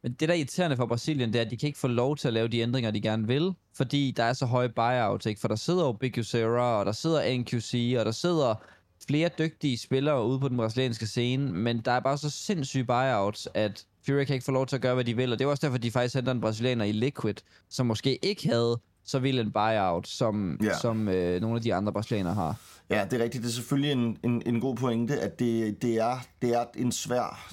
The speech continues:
Speaker 2: det er en svær størrelse, det der brasilianske Counter-Strike. Så tror jeg heller ikke, vi skal heller ikke undervurdere det der med, at der er også en, der er også lidt, kan også være lidt en sovepude for nogle af de her spillere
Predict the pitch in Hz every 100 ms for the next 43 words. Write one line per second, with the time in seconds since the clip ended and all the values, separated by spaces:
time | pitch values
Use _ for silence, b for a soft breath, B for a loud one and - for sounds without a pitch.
0 | - 123 123 - 135 104 - 107 107 113
1 | 113 104 101 104 107 - 95 101 101 95
2 | 98 135 143 131 117 151 151 139 120 147
3 | 151 123 113 127 123 113 120 - 117 -
4 | B B B B - 131 117 117 - 117
5 | 120 143 160 143 - - 135 127 113 104
6 | 80 _ _ _ _ _ _ _ - -
7 | - 117 139 151 156 160 - 139 131 143
8 | 147 160 147 117 127 143 113 117 120 127
9 | 120 - 123 117 131